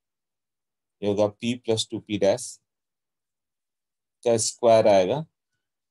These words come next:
into P डैश। एच टू ओ liquid तो आएगा नहीं, liquid तो हटा ही दो। तो पहले का केपी कितना था, पीएनएच three into पीएच टू एस, heterogeneous equilibrium याद हो तो। But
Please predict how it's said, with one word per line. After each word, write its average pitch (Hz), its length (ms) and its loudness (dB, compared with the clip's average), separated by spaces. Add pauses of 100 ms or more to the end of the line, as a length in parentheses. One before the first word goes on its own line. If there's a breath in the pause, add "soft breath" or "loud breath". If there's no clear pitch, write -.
(420)
into 117 340 -2
P 92 220 -8
डैश। - 380 -6 (600)
एच 110 160 -6
टू 127 80 -2
ओ - 20 2
liquid 113 340 -2
तो 113 80 0
आएगा 95 240 2
नहीं, 92 160 -8
liquid 98 300 -6
तो 92 100 -2
हटा 87 160 -6
ही 87 100 -8
दो। - 120 -20 (1700)
तो 131 60 4 (160)
पहले 127 280 4
का 151 120 0
केपी 135 360 0
कितना 131 260 0
था, 110 100 2
पीएनएच 127 560 0
three 127 160 0
into 127 240 -4
पीएच 123 340 0
टू 131 80 0
एस, - 380 0
heterogeneous 117 580 0
equilibrium 120 460 -2
याद 113 240 -2
हो 120 60 -2
तो। 127 140 -8 (1000)
But 117 140 0